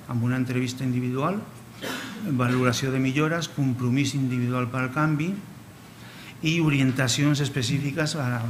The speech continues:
per a aquesta persona. I al mateix temps, el, l'usuari fa una avaluació de les millores obtingudes i el grau de satisfacció del programa.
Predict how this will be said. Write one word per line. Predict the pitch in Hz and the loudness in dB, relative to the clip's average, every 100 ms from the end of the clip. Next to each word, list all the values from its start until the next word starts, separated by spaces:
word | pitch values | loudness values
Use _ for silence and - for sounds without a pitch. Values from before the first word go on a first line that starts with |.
| 113 | -2
per | 117 | -2
a | 113 | 0
aquesta | 117 113 113 | -2 -4 -4
persona. | 117 - 120 104 101 - - - - - - - - | -4 -4 -6 -4 -8 -12 -18 -18 -16 -16 -14 -8 4
I | 185 175 | 8 8
al | |
mateix | 156 151 165 151 | 8 6 4 0
temps, | 170 170 175 175 - | 2 2 2 0 -4
el, | 147 135 127 123 123 127 | -2 0 2 2 2 2
l'usuari | 135 127 147 143 156 160 - - - | 0 2 2 4 2 0 -2 -10 -6
fa | 147 143 | 2 4
una | 147 143 | 4 4
avaluació | 143 139 135 147 | 4 2 0 0
de | 147 139 | 0 0
les | 123 | 2
millores | 123 127 135 131 | 2 2 2 0
obtingudes | 127 127 123 135 143 135 | -2 -2 0 0 0 0
i | 117 | -2
el | |
grau | 117 123 | 0 0
de | 127 117 | 0 0
satisfacció | 120 120 113 120 123 127 | 0 -2 -4 -6 -2 0
del | 123 | -2
programa. | 113 104 107 101 | -4 -8 -10 -10